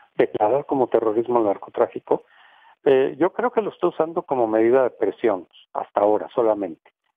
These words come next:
Pero es verdad que él puede, eventualmente, así como dijo, unilateralmente yo puedo, eh, elevarles los aranceles,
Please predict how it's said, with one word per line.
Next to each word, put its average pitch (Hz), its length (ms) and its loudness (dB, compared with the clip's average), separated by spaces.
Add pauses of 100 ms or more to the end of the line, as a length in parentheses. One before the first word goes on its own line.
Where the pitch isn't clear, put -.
(360)
Pero 110 400 0
es 113 180 2
verdad 139 380 2
que - 80 -14
él 123 80 -12
puede, 143 520 -2
eventualmente, 101 720 -2
así 202 260 -2
como 190 260 2
dijo, 175 340 0 (260)
unilateralmente 151 880 0
yo 143 120 2
puedo, 135 420 0 (560)
eh, 107 540 2
elevarles 127 460 0
los 110 180 -12
aranceles, 120 540 -2